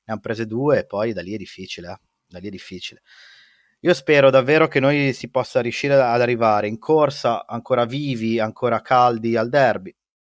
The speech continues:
giocare il derby con dignità, qualunque possa essere, insomma, l'outcome, non lo voglio neanche dire. Poi dopo, dopo quello può,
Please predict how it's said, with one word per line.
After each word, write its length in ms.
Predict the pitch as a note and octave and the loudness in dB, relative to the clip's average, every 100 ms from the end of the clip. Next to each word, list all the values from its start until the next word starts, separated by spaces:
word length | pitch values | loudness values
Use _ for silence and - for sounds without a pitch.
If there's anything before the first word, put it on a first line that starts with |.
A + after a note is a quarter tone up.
| _ _ _ _ _ _ _ _ | _ _ _ _ _ _ _ _
giocare 420 | A2+ A#2 B2+ A#2+ | -10 -2 0 0
il 80 | A2+ | 2
derby 340 | A#2+ A#2 A2 | 2 2 -2
con 160 | A#2 A2+ | -6 -6
dignità, 640 | A2+ A#2 A#2+ C3 A#2+ _ | -4 -4 0 2 2 _
qualunque 380 | - A2 A2 G#2+ | -8 -6 -6 -8
possa 280 | A2+ G#2 A2 | -8 -6 -4
essere, 1080 | G#2+ A2+ G#2+ G#2+ G#2 G#2 G2+ G2 F#2 F#2 F2+ | -6 -4 -4 -4 -4 -4 -4 -6 -10 -12 -16
insomma, 680 | - G2 F#2 F2 G#2 - - | -18 -16 -16 -18 -20 -20 -8
l'outcome, 480 | G#2+ A2 - G#2 G2 | -4 -4 -2 -6 -4
non 100 | G#2 | -8
lo 80 | G2+ | -4
voglio 200 | G#2+ A2 | -4 -4
neanche 260 | A2+ D3+ | -6 -6
dire. 380 | C#3 A#2+ F#2 - _ _ - _ _ _ | -2 -2 -2 -8 _ _ -20 _ _ _
Poi 300 | D#3+ D3+ B2+ | 2 2 4
dopo, 420 | C#3 C#3 C#3 - - | 0 0 -6 -6 -4
dopo 300 | D3 D3 D3 | -4 -2 0
quello 520 | D#3 D#3 C#3 C3 | 2 4 6 6
può, 120 | B2+ | 4